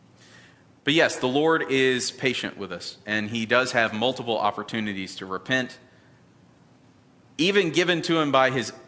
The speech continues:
supposed enemy, right? Opportunities given to him by his enemy, and I think that's why we, we see his reaction to those things kind of changing later on. But at this point in time, he has one goal.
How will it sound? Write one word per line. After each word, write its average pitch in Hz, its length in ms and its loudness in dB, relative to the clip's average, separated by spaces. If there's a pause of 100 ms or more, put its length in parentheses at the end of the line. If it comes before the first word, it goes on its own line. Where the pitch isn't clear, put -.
(280)
supposed 113 480 -2
enemy, 104 360 -6 (200)
right? 113 260 -2 (380)
Opportunities 131 680 -2
given 123 280 0
to 113 140 -2
him 107 460 -2
by 113 220 4
his 113 160 -2
enemy, 104 400 -2
and 110 120 -4
I 113 60 0
think 147 160 -2
that's 127 160 -2
why 110 220 2
we, 104 340 -6
we 104 160 -8
see 104 260 -6
his 101 220 -10
reaction 101 460 0
to - 80 -16
those 92 260 -4
things 90 240 -10
kind 90 180 -6
of 85 60 -12
changing 92 420 -10
later 85 320 -12
on. 87 320 -14 (1200)
But 156 100 6
at 180 60 4
this 240 140 4
point 240 200 4
in 180 80 -2
time, 196 580 4 (280)
he 151 100 4
has 160 180 4
one 165 180 2
goal. 143 560 0